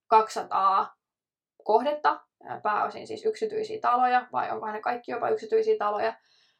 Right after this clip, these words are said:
ja kohteita, mitä ne tekee. Niillä on siis yl-,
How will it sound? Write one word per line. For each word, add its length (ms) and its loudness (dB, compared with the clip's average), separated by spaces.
ja 420 0
kohteita, 500 -4
mitä 200 -6
ne 140 -8
tekee. 500 -4
Niillä 220 -4
on 60 -6
siis 220 -6
yl-, 280 -4